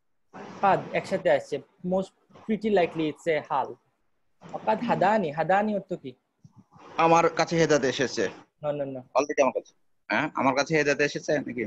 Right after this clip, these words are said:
Speaker 2: হাদানি।
Speaker 1: হাদানি মানে he guided me। হাদা মানে হলো
Speaker 2: ঠিক আছে।
Speaker 1: he guide এবং নি মানে আমাকে। He guided
Speaker 2: আমাকে।
Speaker 1: me। আমাকে গাইড
Speaker 2: হুম।
Speaker 1: করা হয়েছে।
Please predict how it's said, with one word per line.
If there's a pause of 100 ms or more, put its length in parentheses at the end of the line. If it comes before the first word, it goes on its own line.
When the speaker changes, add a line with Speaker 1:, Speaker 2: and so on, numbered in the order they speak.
Speaker 2:
হাদানি। (680)
Speaker 1:
হাদানি
মানে (260)
he
guided
me। (220)
হাদা
মানে
হলো
Speaker 2:
ঠিক
আছে।
Speaker 1:
he
guide (260)
এবং
নি
মানে
আমাকে। (160)
He
guided
Speaker 2:
আমাকে।
Speaker 1:
me। (200)
আমাকে
গাইড
Speaker 2:
হুম।
Speaker 1:
করা
হয়েছে।